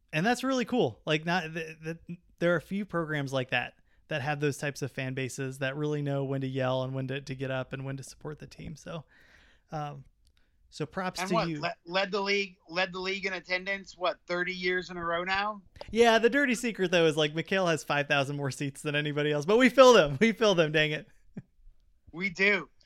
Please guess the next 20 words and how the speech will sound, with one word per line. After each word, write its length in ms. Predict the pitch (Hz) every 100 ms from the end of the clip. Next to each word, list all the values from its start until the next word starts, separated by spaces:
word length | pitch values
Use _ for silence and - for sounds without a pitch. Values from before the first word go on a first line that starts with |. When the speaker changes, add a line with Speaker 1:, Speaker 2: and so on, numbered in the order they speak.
| - -
Speaker 2:
You 80 | 190
know 100 | 202
what? 220 | 202 208 - _ _ _ -
Having 260 | 190 202
all 160 | 214 208
the 80 | 202
seats 300 | - 202 196
in 60 |
the 80 | 202
world 360 | 190 208 190 180
doesn't 240 | 185 190
change 240 | 185 185 165
a 40 |
thing 320 | - 185 180 156
if 60 | -
you 120 | 165
don't 180 | 170 160
pack 240 | 165 165
'em. 140 | 147 139 -
Speaker 1:
Yeah, 220 | 151 135